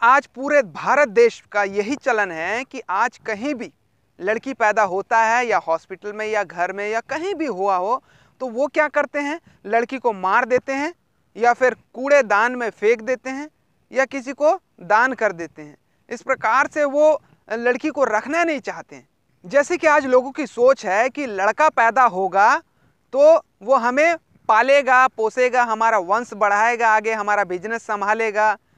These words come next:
हमें, अ, हमारा घर संभालेगा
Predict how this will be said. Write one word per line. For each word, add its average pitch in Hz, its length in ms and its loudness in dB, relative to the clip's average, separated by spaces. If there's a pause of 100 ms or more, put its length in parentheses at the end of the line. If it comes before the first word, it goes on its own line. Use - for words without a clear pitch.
(200)
हमें, 233 420 -2
अ, 202 360 -2
हमारा 202 360 0
घर 208 260 -2
संभालेगा 220 720 -2